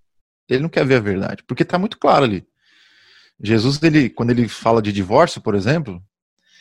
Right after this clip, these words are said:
fala assim, "Vocês ouviram, <laughs> no princípio, como eram as coisas, né? E no princípio era assim: era um homem e mulher debaixo da aliança do casamento e que Deus uniu, não separe o homem." Então,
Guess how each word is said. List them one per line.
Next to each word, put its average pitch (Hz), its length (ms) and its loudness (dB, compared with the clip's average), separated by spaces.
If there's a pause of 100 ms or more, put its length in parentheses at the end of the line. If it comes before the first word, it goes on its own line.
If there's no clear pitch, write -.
(180)
fala - 80 -2
assim, 117 240 -2
"Vocês 107 400 0
ouviram, 139 560 0
<laughs> - 880 -20
no 131 220 2
princípio, 139 840 -2 (560)
como 143 240 -2
eram 180 120 4
as 185 120 -2
coisas, 120 360 -4
né? 120 160 -4 (200)
E 95 120 -10
no 101 180 -4
princípio - 400 -4
era 311 100 2
assim: 240 300 -4 (100)
era 107 240 0
um 175 320 -2 (320)
homem 139 300 -2
e - 40 -2
mulher 131 440 2 (560)
debaixo 117 380 -2
da 123 80 -2
aliança 110 320 -4
do 107 60 -8
casamento 110 600 -2
e 240 200 -8 (340)
que - 140 -6
Deus 123 260 2
uniu, 131 300 0
não 139 120 2
separe 143 440 -2
o 131 80 2
homem." 110 160 -2
Então, 160 240 2